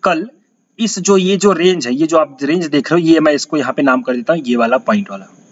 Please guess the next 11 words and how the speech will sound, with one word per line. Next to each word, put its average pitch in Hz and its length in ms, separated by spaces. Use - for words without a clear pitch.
अगर 165 240
कल 196 180
market 175 420
इसके 180 260
ऊपर 160 220
निकलेगा 135 400
जो 160 240
कि 185 140
है 196 240
एटीन 165 300
हंड्रेड, 156 360